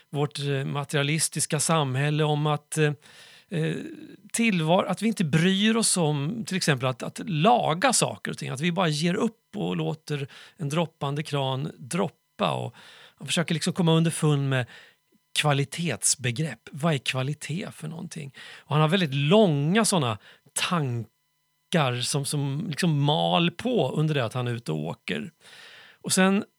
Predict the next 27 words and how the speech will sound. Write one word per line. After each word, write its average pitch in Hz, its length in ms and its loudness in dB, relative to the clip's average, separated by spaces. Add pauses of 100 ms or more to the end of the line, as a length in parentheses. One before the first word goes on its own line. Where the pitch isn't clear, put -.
när 175 520 2 (440)
han 185 160 4
inte 180 300 2
tänker, 160 760 2 (120)
ja, 165 80 -2
då 160 80 0
ska - 160 0
han 180 60 2
försöka 175 340 2
umgås 156 400 2
med 160 120 0
sonen. 175 580 4
Och 147 200 0 (380)
sonen 233 460 4
vill 196 260 2
ju 247 100 0
ingenting 151 400 2
hellre 123 280 2
än 127 80 0
att 127 260 -2 (440)
pappan 156 540 2
ska 175 260 0
se 233 400 4
honom 180 400 4
och 147 180 2 (380)
de 160 120 -2
ska 143 420 0